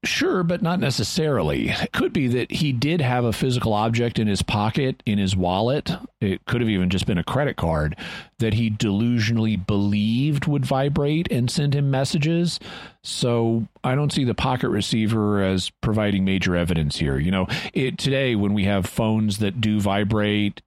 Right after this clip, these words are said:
sometimes if you carry one around in your pocket, you'll have phantom vibrations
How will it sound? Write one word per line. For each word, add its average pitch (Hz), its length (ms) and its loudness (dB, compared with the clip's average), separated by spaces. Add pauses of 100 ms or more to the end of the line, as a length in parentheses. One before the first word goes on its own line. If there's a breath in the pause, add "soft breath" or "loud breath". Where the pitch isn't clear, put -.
(240)
sometimes 101 680 0
if 110 140 -2
you 101 80 0
carry 113 240 0
one 104 120 2
around 101 220 0
in 98 80 0
your 95 80 2
pocket, 98 400 0
you'll 98 140 0
have 95 200 0
phantom 104 480 0
vibrations 98 960 0